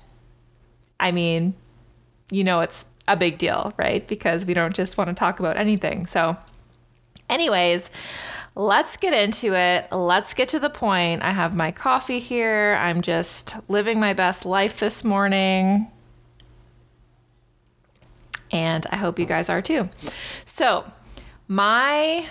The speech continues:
topic today is why it's so hard to make friends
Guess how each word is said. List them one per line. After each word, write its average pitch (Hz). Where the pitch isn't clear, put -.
topic 220
today 156
is 190
why 233
it's -
so 208
hard 208
to 208
make 196
friends 185